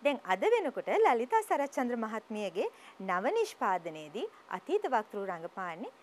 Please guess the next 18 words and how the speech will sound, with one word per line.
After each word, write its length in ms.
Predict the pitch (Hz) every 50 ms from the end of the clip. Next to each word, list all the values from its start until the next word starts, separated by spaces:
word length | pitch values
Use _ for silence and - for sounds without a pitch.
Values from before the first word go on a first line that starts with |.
| - - -
සනත් 400 | - - - 240 180 160 165 -
විමලසිරි, 600 | - - 165 160 160 160 170 175 - 233 254 415 539 554 - - - _
ඒ 140 | - 170 160
වගේම 340 | 160 156 147 165 170 196 262 539 - _ - - -
සංජය 560 | - - 240 208 185 180 185 - 226 240 349
ජයලත්. 480 | 381 - 320 220 170 143 151 156 - - - - - - - - - -
සේරි 340 | - - 208 185 185 185 185
වාණිජ 320 | 190 190 190 202 196 240
චරිතය 420 | 240 226 - 254 240 247 - 269 262
රඟපානවා 600 | 254 247 247 254 - 262 269 269 269 339 480 494
ජයනාත් 440 | 440 359 269 240 233 226 220 214 202
බණ්ඩාර 480 | 180 180 165 160 160 160 190 196 202 233
සහ 240 | 247 - 302 302 427 587 - - - - - -
රජිත 400 | - 208 196 190 - 302 - 523 539
හේවාතන්ත්‍රිගේ. 1000 | 480 381 320 277 233 214 180 156 - 170 156 160 - - - 151 151 - 175 180 - - - _ - - - - - -
කච්චපුට 480 | 294 294 - - - 539 - 427 247 233 202 190 -
චරිතය 380 | - - 208 180 180 - - 175
රඟපානවා 680 | 170 170 165 170 175 - 202 185 175 170 170 226 302